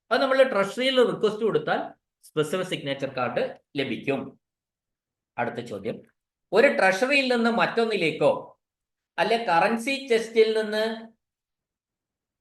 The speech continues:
കറൻസി ചെസ്റ്റ് ബാലൻസിൽ നിന്ന് ട്രഷറി ബാലൻസിലേക്കോ, ഒരു ട്രഷറിയിൽ നിന്ന് മറ്റൊരു ട്രഷറിയിലേക്കോ,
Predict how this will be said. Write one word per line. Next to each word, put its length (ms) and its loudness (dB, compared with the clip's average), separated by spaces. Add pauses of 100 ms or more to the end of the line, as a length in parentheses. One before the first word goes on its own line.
(560)
കറൻസി 600 -4
ചെസ്റ്റ് 320 -6
ബാലൻസിൽ 720 -2
നിന്ന് 380 -2
ട്രഷറി 340 0
ബാലൻസിലേക്കോ, 880 -2 (760)
ഒരു 280 4
ട്രഷറിയിൽ 540 2
നിന്ന് 140 0
മറ്റൊരു 340 2
ട്രഷറിയിലേക്കോ, 1000 -4